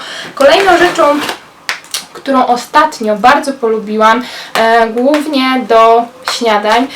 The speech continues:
są to nasiona chia, również z tej firmy Targroch, Filipowice, i ja skusiłam się na takie duże opakowanie, jeden kilogram,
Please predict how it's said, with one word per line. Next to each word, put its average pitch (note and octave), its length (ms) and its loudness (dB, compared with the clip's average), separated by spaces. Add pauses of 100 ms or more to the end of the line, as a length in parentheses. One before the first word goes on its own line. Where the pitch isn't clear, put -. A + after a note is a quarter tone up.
(180)
są E4 260 0
to D4 80 0
nasiona C4 420 0 (220)
chia, G#3+ 420 2 (220)
również D#4 420 -2
z - 80 -10
tej B3 180 0
firmy B3 420 0
Targroch, G#3+ 540 0
Filipowice, A3+ 760 -2 (120)
i A3+ 160 -10
ja C4+ 300 2
skusiłam B3 540 0
się B3 100 -10
na A3+ 120 -4
takie G#3+ 240 -6
duże C4+ 280 0
opakowanie, B3 720 0
jeden B3+ 340 0
kilogram, A#3 560 -2